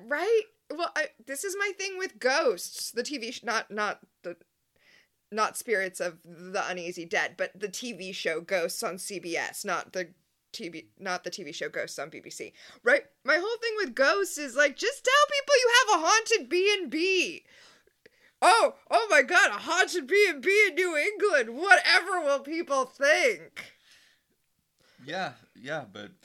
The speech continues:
Speaker 1: L-, oh, oh my God, this, this flaky, this flaky
Speaker 2: Rose McIver? Oh, no, you mean Phoebe.
Speaker 1: Yeah, I was, I, I, I was gonna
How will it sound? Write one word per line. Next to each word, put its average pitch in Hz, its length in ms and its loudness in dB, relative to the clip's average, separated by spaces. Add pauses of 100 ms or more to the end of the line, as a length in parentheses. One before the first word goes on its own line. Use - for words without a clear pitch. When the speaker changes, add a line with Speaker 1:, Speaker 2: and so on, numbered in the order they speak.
(120)
Speaker 1:
L-, - 180 -14
oh, 320 100 -2 (100)
oh 427 240 2
my 403 160 0
God, 339 440 0
this, 339 300 -8 (360)
this 285 460 -6
flaky, 359 1000 -2
this 285 340 -10
flaky 339 840 -4 (1800)
Speaker 2:
Rose 101 220 -18
McIver? 101 580 -14 (1040)
Oh, 113 200 -2
no, 110 120 -8
you 104 120 -12
mean 101 120 -14
Phoebe. 95 460 -14 (200)
Speaker 1:
Yeah, 247 340 6
I 311 80 6
was, 294 280 -6
I, 269 140 2 (320)
I, 302 80 4
I 294 60 4
was 320 180 -8
gonna 370 220 -6